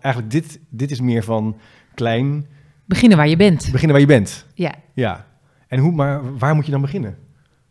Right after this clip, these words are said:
Speaker 1: Ah,
Speaker 2: Ja, dat is een goede
Speaker 1: dat is natuurlijk,
Speaker 2: vraag.
Speaker 1: want ja, je zet, of je, is het begin mensen bij elkaar zetten. Dat is natuurlijk ook wel, dat doet ook al wel iets.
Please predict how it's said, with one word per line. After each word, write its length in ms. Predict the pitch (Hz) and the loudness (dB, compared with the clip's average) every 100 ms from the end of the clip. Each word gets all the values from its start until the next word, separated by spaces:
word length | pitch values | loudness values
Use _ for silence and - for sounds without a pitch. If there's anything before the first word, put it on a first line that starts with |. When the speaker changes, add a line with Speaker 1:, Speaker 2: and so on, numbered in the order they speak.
| _ _ _ _ _ _ _ | _ _ _ _ _ _ _
Speaker 1:
Ah, 120 | - | -8
Speaker 2:
Ja, 160 | 156 180 | -4 -4
dat 120 | 160 | -4
is 40 | 165 | -6
een 60 | 147 | -6
goede 140 | 151 | -6
Speaker 1:
dat 100 | 139 | -6
is 80 | 123 | -6
natuurlijk, 480 | - - 143 - - | -8 -8 -12 -14 -18
Speaker 2:
vraag. 120 | 147 143 | -20 -12
Speaker 1:
want 220 | 127 120 | -10 -6
ja, 120 | 131 | -4
je 100 | 113 | -4
zet, 140 | 110 135 143 | -4 -8 -10
of 100 | - | -8
je, 320 | 139 143 151 | -8 -8 -8
is 100 | 147 | -4
het 80 | 143 | -2
begin 300 | 139 160 156 | -2 -2 -2
mensen 220 | 151 139 | -2 -2
bij 100 | 120 | -4
elkaar 260 | 107 95 92 | -6 -8 -8
zetten. 300 | 98 98 98 - | -10 -12 -16 -18
Dat 160 | 226 117 | -14 -12
is 60 | |
natuurlijk 280 | 117 - 139 | -12 -8 -4
ook 100 | 165 | -2
wel, 120 | 139 | -2
dat 100 | 110 | -2
doet 140 | 113 139 | -4 -4
ook 160 | 151 | -4
al 60 | 135 | -4
wel 160 | 107 101 | -4 -6
iets. 380 | 160 - - | -10 -12 -18